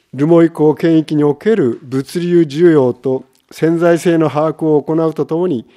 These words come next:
高規格道路の整備によるアクセスの向上など、留萌港の優位性を前面に押した積極的なポートセールスにより、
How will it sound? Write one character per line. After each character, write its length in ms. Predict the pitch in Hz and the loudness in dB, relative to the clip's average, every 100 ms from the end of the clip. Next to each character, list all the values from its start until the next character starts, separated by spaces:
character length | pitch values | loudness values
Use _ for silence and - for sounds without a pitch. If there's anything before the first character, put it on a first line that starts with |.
| _ _ _ - | _ _ _ -6
高 140 | 160 | -2
規 140 | 160 | -2
格 260 | - 165 156 | 0 -2 0
道 160 | 156 165 | 2 4
路 180 | 143 | 4
の 260 | 127 123 - _ - | 2 -2 -6 _ -12
整 280 | - 185 165 | 0 4 4
備 120 | 147 | 2
に 160 | 139 | -2
よ 120 | 147 180 | 0 0
る 260 | 135 - - | -2 -4 -6
ア 140 | 143 | -6
ク 100 | 151 | -6
セ 120 | - 143 | -6 -6
ス 140 | - | -4
の 120 | 123 | -6
向 280 | 117 156 170 | -4 -4 -2
上 220 | 170 175 | 0 0
な 140 | 180 165 | 0 -2
ど、 200 | 117 - _ _ _ | -2 -6 _ _ _
留 120 | 135 143 | -4 2
萌 220 | 160 156 | 4 2
港 240 | 151 127 | 2 0
の 140 | 120 120 | 2 0
優 180 | 139 | 2
位 120 | 170 170 | 0 0
性 260 | - 175 | -2 0
を 240 | 170 165 _ _ _ | 2 -2 _ _ _
前 160 | 143 165 | 0 0
面 360 | 180 185 190 | 2 0 2
に 100 | 185 | 2
押 80 | 185 | 2
し 100 | 156 | 0
た 320 | - 180 175 _ _ | -4 -4 -6 _ _
積 240 | - 151 151 | -6 -6 -6
極 320 | - 214 208 | -4 -4 -4
的 300 | - 202 202 | -8 -6 0
な 160 | 196 | 0
ポ 340 | 185 - - 160 | -2 -8 -4 -4
ー 40 | |
ト 140 | 160 151 | 0 -4
セ 220 | - 156 | -2 -2
ー 40 | |
ル 80 | 135 | -2
ス 140 | - | -4
に 140 | 123 135 | -4 0
よ 80 | 185 | -2
り、 160 | 139 | -4